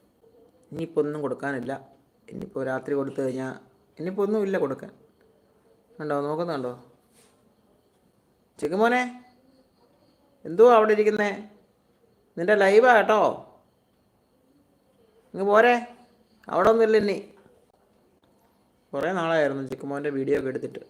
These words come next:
സത്യം പറഞ്ഞാൽ സമയം കിട്ടുന്നില്ല. രാവിലെ ഡ്യൂട്ടിക്ക് പോകണം, വൈകിട്ട് ഒരു സമയത്താണ് വരുന്നത്.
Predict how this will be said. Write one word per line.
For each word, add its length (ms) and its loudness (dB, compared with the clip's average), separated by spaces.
സത്യം 200 -14
പറഞ്ഞാൽ 220 -10
സമയം 260 -6
കിട്ടുന്നില്ല. 360 -8
രാവിലെ 320 -6
ഡ്യൂട്ടിക്ക് 360 -2
പോകണം, 240 -6
വൈകിട്ട് 280 -6
ഒരു 140 -12
സമയത്താണ് 360 -10
വരുന്നത്. 240 -14